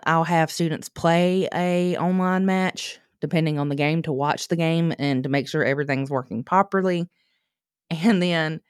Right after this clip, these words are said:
if it doesn't work, I panic and call my I T department and pray they haven't left for the day, 'cause that is a huge problem, uh, for me. If they do leave and I have a problem that I can't solve, uh, I will Google it and try to fix it.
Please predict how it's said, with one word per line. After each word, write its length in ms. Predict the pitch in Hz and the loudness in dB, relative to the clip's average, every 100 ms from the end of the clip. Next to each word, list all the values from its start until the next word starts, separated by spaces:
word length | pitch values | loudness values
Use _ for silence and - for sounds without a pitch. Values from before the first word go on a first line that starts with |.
| _ _ _ _ _ _ - | _ _ _ _ _ _ 0
if 100 | 226 | 2
it 60 | 233 | 4
doesn't 280 | 285 240 | 4 4
work, 200 | 185 185 | 4 4
I 100 | 175 | 2
panic 540 | 151 180 165 143 - - - | 0 2 2 0 -4 -8 -2
and 240 | 156 156 | 0 0
call 160 | 170 156 | 0 0
my 260 | 143 120 | 2 0
I 40 | 139 | 0
T 180 | 175 | -2
department 480 | 151 151 143 131 139 | -2 0 0 0 -2
and 140 | 139 139 | -2 -2
pray 200 | 143 135 | 0 0
they 140 | 135 | 2
haven't 300 | 147 139 120 | 2 2 0
left 180 | 131 127 | -4 -4
for 160 | 120 123 | -4 -4
the 100 | 123 | -2
day, 260 | 120 135 - _ _ _ _ _ _ _ _ _ - | 0 0 -2 _ _ _ _ _ _ _ _ _ -8
'cause 100 | 143 | -2
that 140 | 156 | 0
is 120 | 147 143 | 0 -4
a 40 | |
huge 220 | 143 165 | -8 -4
problem, 380 | - - - - - _ _ _ _ - | -2 -2 -4 -12 -14 _ _ _ _ 0
uh, 180 | 131 127 | 2 2
for 120 | 143 | 0
me. 180 | 131 120 - - _ | -4 -6 -14 -20 _
If 120 | 196 180 | 0 2
they 120 | 185 | 4
do 240 | 185 214 | 6 6
leave 180 | 208 214 | 6 4
and 120 | 202 | 2
I 40 | 190 | 4
have 220 | 202 190 | 4 2
a 60 | |
problem 420 | 180 190 185 180 180 | 2 4 4 2 2
that 100 | 151 | 0
I 60 | |
can't 340 | 143 - 143 - | -2 -2 -2 2
solve, 480 | 156 180 226 254 - | 4 6 4 0 -2
uh, 580 | 139 131 127 127 127 120 - | 0 0 -2 -6 -6 -6 -6
I 180 | 107 110 | -6 -4
will 180 | 120 | -6
Google 400 | 147 151 165 220 | -4 -2 2 2
it 160 | 226 - | 2 0
and 160 | 175 180 | -2 0
try 160 | 196 | 2
to 100 | 175 | 0
fix 300 | 202 - - | -2 -6 -6
it. 140 | 392 | -8